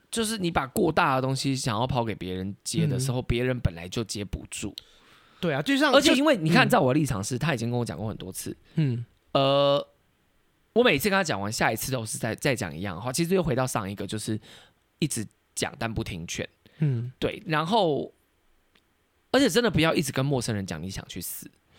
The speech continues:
Speaker 2: 我觉得跟熟人也不要。
Speaker 1: 因为这个真的是一个，对别人是一个很重的负担。不是说我们不愿意帮助你或是什么，
Speaker 2: 嗯。
Speaker 1: 而是你一直讲这件事情的时候，你到底要别人该怎么办？
Speaker 2: 嗯，对，因为别人也，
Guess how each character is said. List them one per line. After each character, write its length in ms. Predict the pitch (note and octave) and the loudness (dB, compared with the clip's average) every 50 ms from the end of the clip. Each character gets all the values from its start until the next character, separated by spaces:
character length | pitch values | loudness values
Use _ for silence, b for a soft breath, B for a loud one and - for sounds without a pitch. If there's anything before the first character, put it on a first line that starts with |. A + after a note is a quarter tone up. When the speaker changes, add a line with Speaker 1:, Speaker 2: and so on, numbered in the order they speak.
| B B B B B B B B B B B | B B B B B B B B B B B
Speaker 2:
我 220 | - A#3+ G3+ G#3+ G3+ | 2 6 6 6 8
觉 140 | - C#4+ | 8 6
得 60 | D4 - | 6 8
跟 160 | - C4 C#4 | 8 8 6
熟 300 | - - - E3+ D3 C#3+ | 6 6 6 6 6 8
人 200 | D3 C#3 C3 C#3 | 6 6 6 4
也 100 | C#3 A#2 | 4 2
不 140 | G2+ - A2+ | 2 2 2
要。 200 | A2+ C3 C3 - - | 2 2 0 0 0
Speaker 1:
因 100 | B3+ C#4 | 0 2
为 80 | D4 | 2
这 160 | C#4 - D4 A3+ | 2 2 2 0
个 80 | F3+ | 0
真 180 | D#3 E3+ F#3+ F3+ | 2 2 2 2
的 140 | F3 D#3 C#3 | 4 2 2
是 300 | - - - F3+ D#3 C3+ | 2 0 0 0 -2 -2
一 180 | - C3 A#2+ - - | -2 -6 -6 -6 -6
个， 640 | - C3+ C3 A#2 G#2+ G#2+ A2 G#2+ G#2 G2+ G#2 A#2+ C#3+ - _ b b b b b b - | -4 -4 -2 -2 -2 -4 -4 -2 -2 -2 -2 -4 -6 -8 _ b b b b b b 2
对 120 | - D3 | 4 4
别 220 | C#3 - - C3+ C3+ | 4 4 4 4 4
人 100 | C#3 D3 | 4 2
是 140 | D#3 F3+ | 2 2
一 40 | C#3 A2+ | 0 2
个 80 | B2 | 0
很 120 | B2+ G2+ F#2+ | -2 -4 -4
重 240 | - - G#2+ G2 | -2 -4 -4 -2
的 80 | F#2 F#2+ | -4 -8
负 220 | - - G2+ D#2 - - | -6 -8 -8 -8 -8 -10
担。 180 | - - - G2+ - - - | -12 -12 -10 -12 -14 -10 -4
不 200 | - A3+ A#3+ C4 | 0 2 2 4
是 120 | C#4+ F4 | 4 4
说 280 | C#4 - - C4 A#3+ A3+ | 4 4 6 6 8 8
我 100 | G3 D#3 | 6 6
们 140 | C3+ C3+ B2+ | 2 0 2
不 160 | - C#3 D3 | 2 2 4
愿 200 | E3+ F3+ D3+ D#3+ | 4 4 4 2
意 240 | D#3 D3 C3 - - _ - | 2 0 0 -2 -4 _ 0
帮 200 | F3 E3+ E3+ F3+ | 0 2 2 0
助 220 | F3 - E3 B2+ | 0 0 -2 -2
你 180 | A#2 G#2+ - - - | -2 -6 -8 -8 -2
或 120 | - B2 | 0 0
是 120 | A#2 B2 A2+ | 0 0 -4
什 160 | - - - - | -6 -8 -8 -12
么， 140 | - - - | -14 -4 0
Speaker 2:
嗯。 120 | D#3+ D3 C3+ | 2 4 4
Speaker 1:
而 80 | G3 | 4
是 420 | A3 - C4+ C4+ G#3+ E3 C3+ - - - | 4 4 4 4 4 4 2 0 -2 -2
你 100 | D#3 D3+ | 0 0
一 160 | F3 A3+ A3+ | 2 2 2
直 140 | F3 E3+ D3+ | 2 2 0
讲 180 | - C#3 G2+ | 0 0 -2
这 120 | G#2+ C3 D3+ | -2 -4 -2
件 160 | D3+ D3 C#3+ | -2 -2 -2
事 120 | - C#3+ | -2 -4
情 140 | B2 A#2+ G2+ | -4 -4 -4
的 60 | F2+ | -4
时 40 | G2+ | -4
候， 60 | A2+ | -4
你 80 | A2 A2 | -4 -2
到 140 | - B2+ A2+ | -2 -2 -2
底 80 | C3+ | 0
要 100 | G2 G2+ | -2 -2
别 160 | G2 - F#2 F2 | -2 -2 -4 -4
人 80 | F#2+ | -4
该 160 | F#2 - F#2 | -6 -6 -6
怎 140 | F2 - - | -6 -8 -10
么 100 | - - - | -12 -10 -8
办？ 160 | - G#2 - - _ | -6 -8 -8 -8 _
Speaker 2:
嗯， 120 | - A2+ G#2+ | -8 -8 -4
对， 140 | - D3 C#3+ | -2 -2 0
因 60 | G3+ A3 | 2 2
为 40 | A3 | 2
别 220 | D#3 - D#3+ D#3 | 4 6 6 6
人 180 | D#3+ D3+ D3 D#3+ | 6 6 6 6
也， 160 | D3 B2 | 4 2